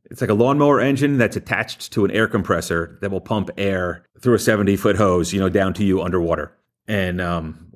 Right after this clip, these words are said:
while I guess it's not as cool as, you know, scuba diving, it's so convenient.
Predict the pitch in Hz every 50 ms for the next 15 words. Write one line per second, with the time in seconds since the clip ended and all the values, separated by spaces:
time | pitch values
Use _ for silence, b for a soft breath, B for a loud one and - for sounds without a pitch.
0 | - _ - 127 131 127 127 120 135 131 131 143 135 - 127 123 117 113 110 101
1 | - - - 127 127 123 127 131 127 120 117 107 120 117 113 107 - - 131 117
2 | 123 123 123 127 131 131 135 131 104 104 104 - - - - - 127 120 120 120
3 | - 135 123 107 113 113 110 110 113 113 110 107 -